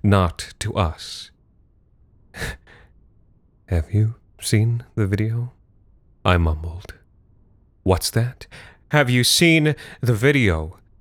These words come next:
Miss Giffens?" "I have," she said.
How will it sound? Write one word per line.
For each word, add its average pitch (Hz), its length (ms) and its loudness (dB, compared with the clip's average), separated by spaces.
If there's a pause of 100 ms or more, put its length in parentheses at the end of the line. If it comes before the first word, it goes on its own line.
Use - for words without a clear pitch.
Miss 101 440 2
Giffens?" - 880 0 (2250)
"I 98 60 2
have," 90 560 0 (760)
she - 160 -6
said. 82 420 -4